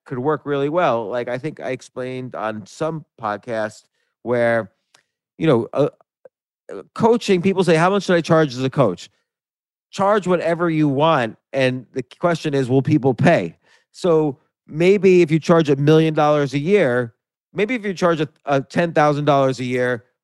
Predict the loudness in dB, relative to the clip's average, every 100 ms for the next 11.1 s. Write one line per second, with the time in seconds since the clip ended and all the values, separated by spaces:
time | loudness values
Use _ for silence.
0 | -8 -2 -2 -2 -2 -4 -2 -2 -2 -2
1 | -4 -6 _ _ _ _ _ _ _ -10
2 | -10 -4 -4 -4 -4 -4 0 2 2 -2
3 | 2 2 2 2 2 2 0 0 2 2
4 | 2 -2 -8 _ _ _ -4 -2 0 0
5 | -2 -4 -8 -2 0 0 -2 -2 2 2
6 | 0 -4 -16 _ _ _ _ _ -2 0
7 | 4 2 4 0 0 0 -2 -8 _ _
8 | -6 -2 0 0 -2 -2 -4 -2 0 2
9 | 2 2 2 2 0 0 -2 -6 _ _
10 | _ _ _ _ -6 -4 -4 -2 -2 -2
11 | -6